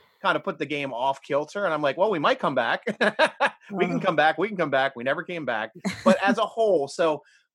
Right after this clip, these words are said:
Speaker 1: to put this whole thing as a whole, though, I, I've gotten to sit back, and the big story to me about the two thousand twenty season is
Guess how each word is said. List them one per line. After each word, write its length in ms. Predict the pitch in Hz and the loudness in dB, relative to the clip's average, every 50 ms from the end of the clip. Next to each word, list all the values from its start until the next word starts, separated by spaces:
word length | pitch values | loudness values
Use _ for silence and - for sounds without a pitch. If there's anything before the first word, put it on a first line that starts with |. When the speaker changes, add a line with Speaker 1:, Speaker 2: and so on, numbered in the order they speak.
| _ _ _ _ _ - _ | _ _ _ _ _ -14 _
Speaker 1:
to 100 | - 196 | -4 -4
put 220 | - - 269 277 285 | 2 2 2 2 2
this 160 | 302 226 - | -2 -6 -2
whole 200 | 202 233 226 220 | 0 2 2 2
thing 200 | 233 214 196 185 | 0 -2 -2 -2
as 80 | 170 165 | -2 -2
a 40 | 160 | -2
whole, 340 | - 175 180 180 180 175 151 | 0 0 0 0 0 -2 0
though, 160 | 147 131 131 | 0 2 2
I, 160 | 139 151 - | 2 2 0
I've 100 | 160 156 | 0 0
gotten 200 | 151 180 202 - | 0 0 0 0
to 60 | 196 160 | -2 -6
sit 240 | - - 196 - - | -4 -6 -6 -4 -2
back, 300 | 151 143 143 143 139 - - _ _ _ _ _ | -2 0 0 0 -2 -4 -10 _ _ _ _ _
and 520 | 156 147 143 143 143 139 135 135 131 - - _ _ _ _ _ | -6 -4 -2 -2 -2 -2 -4 -4 -6 -10 -14 _ _ _ _ _
the 120 | 135 143 131 | -8 -8 -6
big 340 | 113 - 208 262 262 214 - | 0 2 2 2 0 -4 -10
story 600 | - - - - 226 220 208 202 202 196 190 170 | -12 -14 -10 -6 -4 -2 0 0 0 0 -2 -2
to 140 | - - 165 | -4 -4 -4
me 300 | 156 156 156 151 143 143 | -2 0 0 0 0 -2
about 500 | - 135 120 110 139 139 135 139 - 147 | -2 -4 -2 0 0 0 0 0 -2 -6
the 100 | 131 117 - _ - | -12 -14 -14 _ -16
two 180 | - 226 226 | -14 -14 -8
thousand 420 | 208 202 185 170 165 147 156 147 139 | -4 -2 0 0 0 0 -4 -8 -12
twenty 340 | - - 156 147 143 139 127 | -10 -8 -8 -6 -6 -8 -10
season 580 | - - 147 135 131 120 113 113 104 101 104 - _ _ _ _ _ _ _ - | -12 -12 -12 -12 -12 -12 -14 -14 -14 -16 -18 -20 _ _ _ _ _ _ _ -6
is 360 | 147 135 131 131 123 - | -4 -4 -4 -6 -10 -14